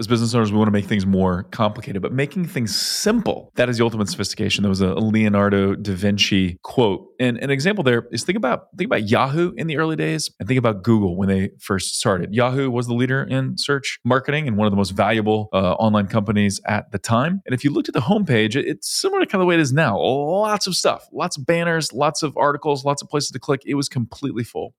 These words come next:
What did Google do? Google said, "Well, hey, what if, what if a good ad is really just the answer to a question?" And so instead of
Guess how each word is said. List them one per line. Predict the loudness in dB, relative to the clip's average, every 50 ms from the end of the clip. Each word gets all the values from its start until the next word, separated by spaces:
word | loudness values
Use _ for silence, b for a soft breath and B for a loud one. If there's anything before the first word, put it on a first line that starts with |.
| _ -2
What | 0
did | 2 4
Google | 4 2 2 0
do? | -2 -4 -6 -6 -10 -8
Google | -2 0 0 2
said, | 2 2 2
"Well, | 4 4 4
hey, | 4 2
what | 2 2 0 0 0
if, | -2 -4 -8 -12 -18 -20 _ _ _ -4
what | -2 -2
if | -2 -2
a | -2 0
good | 2 2 2 2 2 0 0
ad | 0 0 0 0 -2 -4 -8 -8 -8 -10 -12 _ _
is | -2 -2 0 2
really | 2 2 2
just | 0 -2 -4
the | -6 -4 0
answer | 0 0 0 0 -2 -4 -2
to | -2 -2
a | -2
question?" | -2 -4 -4 -4 -4 -4 -6 -6 -8 -6 -4
And | -2 0
so | 2 2 2
instead | 2 0 0 0 2 2 2
of | 0